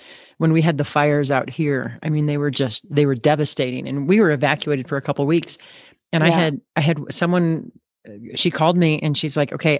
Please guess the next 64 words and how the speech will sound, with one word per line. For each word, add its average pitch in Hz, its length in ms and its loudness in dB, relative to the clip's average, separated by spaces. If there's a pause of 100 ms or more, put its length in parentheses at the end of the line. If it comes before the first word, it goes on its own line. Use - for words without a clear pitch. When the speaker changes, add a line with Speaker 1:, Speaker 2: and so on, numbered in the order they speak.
Speaker 1:
I 156 80 2
can't 151 320 0
just 151 140 -2
sit - 120 0
here 147 160 0
and 147 100 0
not 147 220 0
do 143 140 2
anything. 143 500 -2
I'm," 147 220 0 (320)
she 175 100 -2
goes, 165 80 0
"I'm 214 180 2
going 269 200 2
to 233 40 2
the 180 80 0
store 202 260 0
and 165 120 0
I'm 156 100 0
buying 165 260 2
you 165 100 0
some 151 180 -4
groceries. 147 600 -4 (120)
<laughs> - 120 -12
So - 240 2
tell 247 260 -2
me 262 120 2
where 226 200 4
to 202 80 0
bring 202 260 2
'em 190 80 0
and 180 100 0
tell 190 160 -2
me 185 120 0
what 180 240 2
you 170 80 2
like." 151 380 -2 (360)
Speaker 2:
Yeah. 202 200 0
Speaker 1:
And 214 100 4
I, 196 60 2
and 208 140 2
I 202 40 4
really 208 260 2
thought, 214 240 -2
and - 360 -4 (440)
it 156 40 -4
was 147 200 -2
a 147 60 -4
takeaway 196 500 0
from 160 160 -2
Sarah's, 160 460 0
'cause 165 180 -2
she's 151 180 -6
like, 156 180 2
"Hey, 247 200 -2
let," 170 220 -4
or 175 120 2
no, 214 200 4
it 135 60 -2
was 160 100 -2
actually 214 340 0
Sarah's 180 400 0
mother-in-law, 156 600 0
Judy, 147 480 0